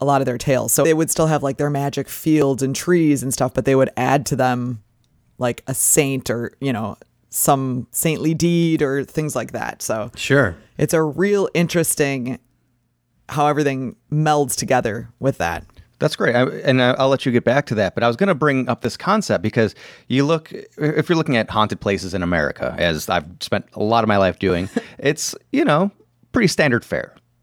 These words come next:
Speaker 3: There's, you know, there's a woman in white, there's a ghostly apparition of this, there's poltergeist activity, there's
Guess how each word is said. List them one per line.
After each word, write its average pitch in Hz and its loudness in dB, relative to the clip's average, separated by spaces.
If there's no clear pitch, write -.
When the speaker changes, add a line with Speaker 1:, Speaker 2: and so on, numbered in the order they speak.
Speaker 3:
There's, 107 4
you 107 4
know, 92 2
there's 92 -2
a 101 -4
woman 95 -2
in 85 -4
white, 110 4
there's 85 -2
a 82 -2
ghostly 85 -2
apparition 98 0
of 82 -6
this, 131 -2
there's - -8
poltergeist 113 -2
activity, 107 2
there's 98 0